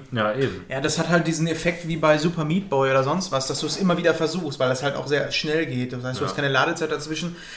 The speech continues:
Speaker 2: Du hast verkackt, also fängst du wieder von vorne an, aber du weißt auch ganz genau, du wirst, du wächst immer mit den Dings, weil, wie gesagt, es ist wie ein Puzzle.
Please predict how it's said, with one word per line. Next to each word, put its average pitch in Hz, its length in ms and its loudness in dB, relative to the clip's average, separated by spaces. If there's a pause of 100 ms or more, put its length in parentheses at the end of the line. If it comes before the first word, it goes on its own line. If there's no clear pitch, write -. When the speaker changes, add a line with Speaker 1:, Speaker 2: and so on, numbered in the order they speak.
(140)
Speaker 2:
Du 139 140 0
hast 147 160 0
verkackt, 175 400 0
also 151 240 2
fängst 156 180 0
du 156 60 0
wieder 151 100 4
von 151 140 -10
vorne 156 260 0
an, 170 140 0
aber 151 100 0
du 143 80 0
weißt 151 240 2
auch 151 100 -2
ganz 156 220 -2
genau, 156 200 -2
du 151 120 -4
wirst, 156 320 -4
du 139 140 -4
wächst 175 280 0
immer 139 200 -4
mit 139 180 -4
den 135 160 0
Dings, 151 260 -2
weil, 131 300 0
wie 156 160 -6
gesagt, 151 220 0
es 139 100 -4
ist 143 80 -6
wie 165 100 -2
ein 170 80 -2
Puzzle. 151 420 2